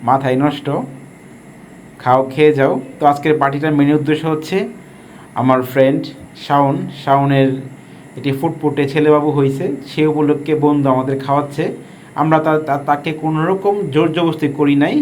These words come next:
সে নিজ ইচ্ছায় আমাদেরকে ফোন দিয়ে, হুম, একটা পার্টির আয়োজন করছে আর কি। আমরা তাকে কিছু বলি নাই, অটোমেটিক সে খাওয়াচ্ছে, মনও খুব ভালো,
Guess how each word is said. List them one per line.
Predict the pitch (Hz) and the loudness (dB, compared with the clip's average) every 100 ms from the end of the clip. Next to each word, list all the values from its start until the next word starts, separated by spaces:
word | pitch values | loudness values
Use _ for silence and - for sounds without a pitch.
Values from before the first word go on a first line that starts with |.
| - | -2
সে | - 147 | -2 0
নিজ | 135 156 147 | 4 4 4
ইচ্ছায় | 143 - 165 180 311 - - - - | 2 0 -2 0 -2 -8 -18 -18 -6
আমাদেরকে | 127 131 131 139 | -2 2 2 2
ফোন | 143 - 139 143 | 0 0 2 2
দিয়ে, | 151 165 170 - - - - - - | 2 2 2 0 -4 -16 -20 -16 -8
হুম, | 170 165 117 - - - - - | -4 -2 -2 -6 -14 -20 -16 -10
একটা | 139 143 | -4 0
পার্টির | 143 139 143 143 | 2 2 2 4
আয়োজন | 139 139 135 | 4 2 0
করছে | 135 - 120 | -2 -4 -4
আর | |
কি। | 117 | -2
আমরা | 139 277 | 0 0
তাকে | 339 254 | -2 -2
কিছু | 190 180 | -4 -2
বলি | 160 170 | 0 2
নাই, | 143 220 | 2 0
অটোমেটিক | 269 254 214 185 170 | 0 0 -2 -4 -6
সে | 175 | -6
খাওয়াচ্ছে, | - 160 156 | -2 -2 -2
মনও | 170 156 175 180 | -4 -2 -2 -2
খুব | 160 | -6
ভালো, | 120 117 139 | 0 2 2